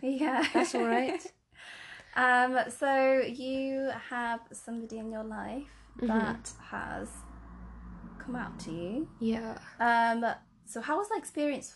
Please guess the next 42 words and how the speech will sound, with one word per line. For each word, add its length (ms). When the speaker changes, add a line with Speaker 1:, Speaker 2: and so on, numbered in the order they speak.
Speaker 1:
for 60
you? 320
Because 260
we 120
always 320
kinda 280
ask 360
the 160
other 100
person, 680
like, 440
you 140
know, 360
"Oh, 400
you 160
know, 220
how 260
was 140
it 100
to 120
tell 260
somebody, 500
like, 240
your, 180
your 180
truth?" 280
But 300
how 180
Speaker 2:
<laughs> 60
Speaker 1:
was 100
it 140
for 100
you? 300
Like, 240
how 180
was 120
your 200
experience 500
of 100
that 220
situation? 640
Speaker 2:
Um, 240